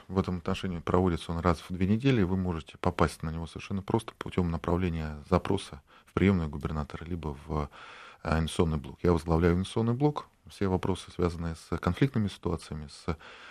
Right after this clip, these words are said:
а, ситуациями, которые, по мнению инвестора, в этом отношении требуют не личного участия губернатора, они обязательно выносятся на, на, а, соответствующие совещания.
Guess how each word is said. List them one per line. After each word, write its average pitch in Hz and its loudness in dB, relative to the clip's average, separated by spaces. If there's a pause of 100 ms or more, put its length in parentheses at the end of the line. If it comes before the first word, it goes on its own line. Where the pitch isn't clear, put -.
(160)
а, 80 4
ситуациями, 90 2
которые, 78 -2
по 85 4
мнению 90 6
инвестора, 78 -6 (480)
в 85 -4
этом 82 -4
отношении 85 -2
требуют 82 2
не 87 0
личного 90 4
участия - -8
губернатора, 95 -2
они 92 -10
обязательно 82 -4
выносятся 80 -6
на, 71 -10 (100)
на, 76 -12 (500)
а, 80 0
соответствующие - -6
совещания. - -10